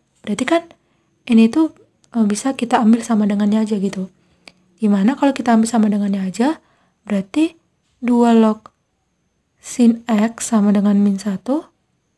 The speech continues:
dan dua log sin X sama dengan empat.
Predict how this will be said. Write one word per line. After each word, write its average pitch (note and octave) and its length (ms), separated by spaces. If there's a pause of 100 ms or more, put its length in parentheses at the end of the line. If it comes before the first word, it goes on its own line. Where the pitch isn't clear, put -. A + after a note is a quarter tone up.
(1500)
dan A3 440 (880)
dua A3+ 360
log B3+ 320 (2250)
sin A3+ 280
X B3 400
sama G#3+ 160
dengan G#3 320
empat. G3 280